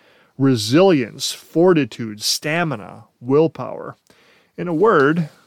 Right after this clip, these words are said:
they had grit, and that helped sustain them through a decade and a half of pain, uncertainty, and adversity.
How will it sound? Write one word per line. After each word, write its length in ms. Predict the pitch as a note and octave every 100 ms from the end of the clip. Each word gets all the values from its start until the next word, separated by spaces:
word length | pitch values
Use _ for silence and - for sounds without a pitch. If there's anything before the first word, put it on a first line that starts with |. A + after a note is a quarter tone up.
| _
they 120 | - D3+
had 300 | G3 D#3 A2+
grit, 480 | D#3+ G#3 - - _ _ _ _ _ _
and 140 | B2+ C#3+
that 220 | D#3 -
helped 240 | D#3 D3+
sustain 680 | - C3+ - - D#3+ G3 C3
them 180 | G#2 G#2
through 220 | - G#2+
a 140 | F#2 _
decade 480 | B2 B2 F3+ F3 F3
and 140 | E3+
a 40 | C3
half 460 | - D3 B2+ -
of 180 | F#2+ - -
pain, 580 | - C#3 D3 E3 E3 - -
uncertainty, 880 | D#3 D#3+ - D#3 C#3+ C#3+ C#3+ D3 C3+
and 160 | A#2+
adversity. 720 | A2 G2+ A2+ A#2 - - -